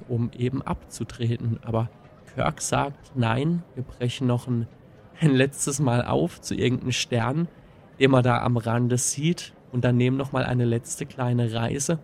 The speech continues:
Und die Enterprise verschwindet symbolisch in einem weißen Stern, einfach im weißen Licht davon. Und dann sehen wir die Unterschriften von allen Schauspielerinnen und Schauspielern,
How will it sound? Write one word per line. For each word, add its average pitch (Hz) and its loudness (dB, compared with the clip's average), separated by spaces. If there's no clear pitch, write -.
Und 123 2
die 120 4
Enterprise 143 0
verschwindet 131 4
symbolisch 131 2
in 123 2
einem 120 2
weißen 120 0
Stern, 113 -4
einfach 120 0
im 131 0
weißen 123 0
Licht 151 0
davon. 117 -2
Und 123 -6
dann 123 2
sehen 131 2
wir 123 4
die 131 0
Unterschriften 156 0
von 127 -2
allen 120 0
Schauspielerinnen 135 0
und 117 -2
Schauspielern, 156 -2